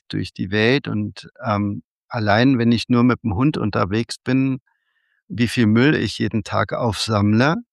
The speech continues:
der am Wegesrand liegt, ich glaube, da haben wir alle, alle, alle, ähm, sehr viel, äh, in dem Feld, was wir beeinflussen können,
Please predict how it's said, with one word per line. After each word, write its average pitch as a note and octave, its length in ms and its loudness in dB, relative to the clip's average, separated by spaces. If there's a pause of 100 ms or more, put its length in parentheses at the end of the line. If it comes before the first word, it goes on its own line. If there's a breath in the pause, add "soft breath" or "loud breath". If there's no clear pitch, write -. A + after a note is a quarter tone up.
(180)
der G#2+ 320 0
am A2 160 -4
Wegesrand A2 640 -4
liegt, A#2 360 -6 (120)
ich A#2+ 200 -10
glaube, A#2 240 -2
da A#2 140 0
haben A#2+ 240 2
wir - 280 -4
alle, D3+ 440 2 (120)
alle, B2+ 380 -2
alle, C3 440 0 (760)
ähm, A#2 480 0 (880)
sehr A#2+ 300 2
viel, B2 640 2 (420)
äh, A#2 300 2
in A2 220 0
dem G2+ 280 0
Feld, D#3 440 0
was A#2 200 0
wir A2 100 -2
beeinflussen C3 840 -2
können, B2 500 2